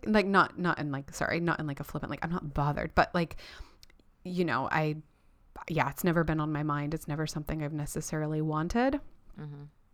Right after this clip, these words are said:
Speaker 1: Um, and even on the flip side, this is gonna probably sound really callous and, um, un-, people might not like it, but, like, um, <laughs> do you know, like, when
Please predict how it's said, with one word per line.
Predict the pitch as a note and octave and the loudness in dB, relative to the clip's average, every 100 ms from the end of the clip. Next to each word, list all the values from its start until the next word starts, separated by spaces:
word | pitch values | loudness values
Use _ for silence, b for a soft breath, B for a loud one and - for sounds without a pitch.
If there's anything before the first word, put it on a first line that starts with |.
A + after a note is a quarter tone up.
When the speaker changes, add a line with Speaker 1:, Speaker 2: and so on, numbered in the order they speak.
| - - | -6 2
Speaker 1:
Um, | E3+ E3 D#3+ E3 B B B B | 4 6 2 -4 B B B B
and | G3 | 4
even | F#3+ F#3+ G#3+ | 4 4 2
on | A3 | 2
the | A3 | 2
flip | - F3 - | 0 -2 0
side, | D3+ D#3 | -2 -2
this | E3 F3+ | -4 -4
is | - | -4
gonna | F#3 F3+ E3+ - | -2 0 -2 -4
probably | - E3 E3+ E3 E3 | -6 -4 -4 -2 -4
sound | - D3 | -4 -4
really | E3 E3+ E3+ | -4 -2 -2
callous | E3 - D3 C#3+ D3+ - | -2 4 6 6 4 0
and, | - E3 E3 - - | -2 -2 -2 -4 -6
um, | E3+ D#3 D#3 E3+ F#3+ - B B B B B B B B - - - | -4 -4 -4 -8 -10 -12 B B B B B B B B -14 -14 -6
un-, | F3 E3+ E3 E3 D#3+ D#3+ B B B B B B B B - | -2 -2 -2 -2 -2 -4 B B B B B B B B -10
people | F#3 - | -6 -6
might | D3+ C3 | -4 -6
not | - - | -6 -6
like | D#3 | -4
it, | D3+ - | -4 -2
but, | - - | -2 0
like, | F3 E3 | 0 0
um, | E3+ D#3 D#3+ E3+ F3+ - | 0 0 -2 -4 -8 -12
<laughs> | - F#3 - - - - - - - - - | -2 0 2 -2 -8 -10 -14 -14 -16 -20 -10
do | - | 0
you | A3 | 4
know, | A3+ A3+ | 6 6
like, | G#3 F#3+ | 4 0
when | F#3 F3 E3 D#3 | 0 2 0 -2